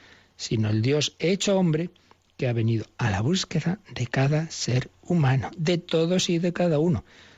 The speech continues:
Por eso Jesucristo es el único mediador de todos los hombres. Eso no quiere decir que digamos que el que no esté dentro de la Iglesia no se pueda salvar. Lo que quiere decir es que aunque se pueda salvar, será siempre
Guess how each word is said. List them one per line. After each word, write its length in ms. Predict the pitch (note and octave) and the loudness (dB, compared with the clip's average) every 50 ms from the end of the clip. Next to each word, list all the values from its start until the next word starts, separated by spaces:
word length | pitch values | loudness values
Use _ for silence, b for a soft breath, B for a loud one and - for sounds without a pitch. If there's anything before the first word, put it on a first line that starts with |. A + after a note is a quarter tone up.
| B B B _ _ | B B B _ _
Por 160 | - - A#2+ | -4 -2 -2
eso 200 | A#2 A2+ B2+ B2 | 0 0 0 -2
Jesucristo 580 | - - D#3+ E3 F#3+ E3 F3 E3 D3+ - - F3+ | 0 0 0 0 0 0 0 0 0 0 -2 -2
es 160 | F3 - - _ - | -2 -4 -8 _ -2
el 180 | F3 D#3 D3 C#3+ | 0 0 2 2
único 380 | C#3+ D3 E3 F3 E3+ G3+ G3+ | 2 2 0 2 2 2 2
mediador 480 | G#3 G#3 G3+ F3 D#3+ D3+ F3 G#3 G#3 - b b b b b _ _ _ | 2 2 2 2 2 2 2 0 -2 -6 b b b b b _ _ _
de 120 | - B2 G#2+ | -8 -8 -6
todos 320 | - C#3 C3+ E3 F3 E3+ | -4 -2 0 0 0 0
los 200 | D3 B2 - - | 0 0 0 -2
hombres. 300 | A2+ F#2+ F#2 F2 - - | -2 -2 -2 -4 -4 -4
Eso 160 | G#3 - D4 | -2 0 2
no 100 | C#4 B3+ | 2 2
quiere 160 | A3+ A3+ G#3+ | 2 2 2
decir 340 | F#3 F3 D#3+ - F#3+ E3+ B B B B B B B B B B | 2 0 0 0 -2 -4 B B B B B B B B B B
que 120 | - - B2+ | -6 -2 0
digamos 480 | B2 A#2 A#2 C#3 D3 D3 D3+ D3 - | 0 2 2 2 2 2 2 0 0
que 240 | - - C3+ C3 - - | -2 -2 -2 -2 -2 -2
el 140 | C3 B2 A#2+ | -2 -2 0
que 120 | - A2+ | 0 0
no 80 | A#2+ C#3+ | 0 0
esté 200 | D3 - - D3+ | 0 0 0 0
dentro 220 | D3 C#3+ C#3 - | 2 2 2 2
de 60 | C#3 | 2
la 80 | C#3 C#3 | 2 2
Iglesia 260 | C3 C3+ C3 D3+ D3 | 2 2 2 2 2
no 120 | C#3 C3+ B2+ | 2 2 2
se 100 | C3 B2 | 0 0
pueda 140 | C3+ B2 | 0 0
salvar. 420 | B2 - A#2 A2+ D3 E3+ D3+ - - | 2 2 2 2 2 2 0 -2 -8
Lo 60 | - | -12
que 100 | - A2 | -8 -4
quiere 160 | G#2+ B2 D#3+ G3 | -2 0 2 2
decir 240 | G3+ F#3+ - E3+ | 2 2 0 -2
es 80 | D3+ - | -2 -2
que 80 | - A#2 | -2 -2
aunque 200 | G#2+ - G#2 G2+ | -2 0 -2 -2
se 100 | - G#2+ | -2 -2
pueda 260 | - F#3 A3+ B3 G3 | 0 0 2 2 2
salvar, 340 | - F#3+ D3 C3 B2+ B2+ B B B B B B B | 2 0 0 0 -2 -4 B B B B B B B
será 280 | - - D3+ E3 A#3+ A#3 | -6 -4 -2 0 0 0
siempre 520 | - - C#4 C#4+ C4+ A3 - - - | 0 2 2 2 2 2 0 -4 -6